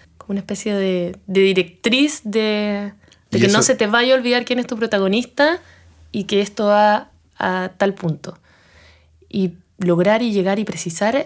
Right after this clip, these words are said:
Speaker 1: ese texto lo encuentro difícil.
Speaker 2: ¿Y ese texto cómo, cómo es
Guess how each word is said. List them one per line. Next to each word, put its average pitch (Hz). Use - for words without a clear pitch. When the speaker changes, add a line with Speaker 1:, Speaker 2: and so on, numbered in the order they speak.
Speaker 1:
ese 254
texto 262
lo 247
encuentro 202
difícil. 180
Speaker 2:
¿Y 104
ese 113
texto 113
cómo, 117
cómo 117
es 92